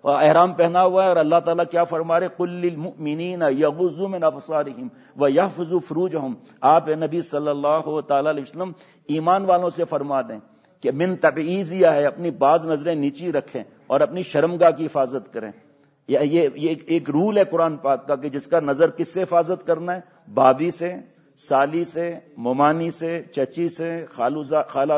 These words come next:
زاد، مامو زاد، تایا زاد، پھوپھی زاد۔ پھر یہ فیس بک کی لڑکیاں کدھر آ گئیں؟ یہ یوٹیوب کی لڑکیاں کدھر آ گئی؟ ہولڈنگز کدھر آ گئے؟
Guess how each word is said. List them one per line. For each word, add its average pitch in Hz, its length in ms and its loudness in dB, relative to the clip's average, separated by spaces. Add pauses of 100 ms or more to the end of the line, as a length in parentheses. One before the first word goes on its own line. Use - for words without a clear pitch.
زاد، 156 180 2 (100)
مامو 139 300 -4
زاد، 151 200 2
تایا 143 360 0
زاد، 156 240 -2 (320)
پھوپھی 160 240 0
زاد۔ 135 240 6 (280)
پھر 151 120 -4
یہ 165 100 4
فیس 160 300 0
بک 170 220 -2
کی 170 100 0
لڑکیاں 160 320 0
کدھر 170 260 -2
آ 165 100 4
گئیں؟ 160 200 -10 (400)
یہ 135 100 -6
یوٹیوب 165 480 -4
کی 180 80 0
لڑکیاں 170 360 0
کدھر 156 280 0
آ 170 100 6
گئی؟ 165 220 -4
ہولڈنگز 151 440 -2
کدھر 175 260 2
آ 175 120 6
گئے؟ 165 160 -6